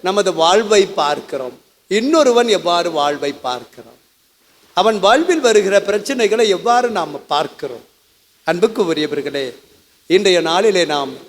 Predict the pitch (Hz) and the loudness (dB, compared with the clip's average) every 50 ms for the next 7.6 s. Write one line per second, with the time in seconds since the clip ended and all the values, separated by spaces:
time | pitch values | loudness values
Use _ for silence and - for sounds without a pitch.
0 | - - 170 175 185 214 240 254 254 247 262 240 214 180 165 165 160 156 156 151 | -12 -4 0 0 0 0 -2 -6 -4 -2 0 2 2 2 0 -2 -4 -4 -4 -6
1 | 143 131 117 - - - _ _ _ _ - 156 175 185 226 196 - 226 202 190 | -6 -6 -8 -12 -18 -20 _ _ _ _ -6 -4 -2 -2 -2 -2 -2 0 0 2
2 | 185 175 175 170 170 175 185 208 202 185 - 185 170 170 170 170 160 156 151 151 | 2 2 2 2 0 0 0 -2 -4 -6 -6 -6 -4 -4 -4 -4 -2 -2 -4 -4
3 | 151 147 139 143 139 143 143 139 139 139 147 151 151 147 135 - - 139 139 135 | -4 -4 -4 -6 -6 -6 -4 -4 -2 -2 -2 -2 -4 -6 -6 -6 -6 -8 -8 -8
4 | 139 131 127 123 123 - _ _ _ _ _ _ _ _ _ _ _ _ _ _ | -8 -10 -10 -12 -16 -18 _ _ _ _ _ _ _ _ _ _ _ _ _ _
5 | 202 226 294 294 - - 320 226 214 196 175 165 156 156 165 165 151 165 165 160 | 2 2 2 2 2 0 -2 0 0 -2 -2 -2 -2 -2 -2 -2 0 0 -2 -2
6 | 143 147 143 - 147 - - 135 - - 135 - - 135 - _ _ - 170 165 | -4 -8 -10 -12 -12 -10 -10 -10 -10 -12 -14 -16 -16 -18 -20 _ _ -8 -8 -6
7 | - 196 180 - 139 131 123 - - 120 - | -6 -8 -8 -8 -8 -8 -10 -10 -12 -16 -16